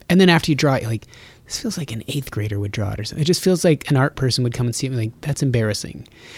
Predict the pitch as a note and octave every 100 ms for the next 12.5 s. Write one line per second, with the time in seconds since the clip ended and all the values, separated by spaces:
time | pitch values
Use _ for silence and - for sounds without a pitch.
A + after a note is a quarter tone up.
0 | - - - D3 E3+ A#3 G3+ D#3+ D3+ -
1 | D3 C3+ A#2+ A2+ B2 - _ - - E3
2 | E3 E3 E3 F3 D#3+ - - F#3 C#3 C3
3 | - C#3+ A#2+ D3+ - D3 B2+ - - _
4 | _ _ - G3 - - F3+ G3 G#3+ D#3+
5 | C3 - C#3+ B2+ D#3 E3 E3+ F3+ A3 D3
6 | D3+ C#3 B2+ - D3 - - D#3+ D3+ -
7 | D3+ C3+ - - D3 C#3 C3+ C3 B2 B2+
8 | B2 B2 - - F3 F3+ - D3+ C3 B2+
9 | B2 A2+ A2 G#2+ - - _ _ C#3+ F3
10 | D4+ C4+ D3 G#2 G#2 A#2 - C#3 C3 B2+
11 | A#2+ A2+ B2 A2+ G2+ - - - _ _
12 | - - C#3+ D3+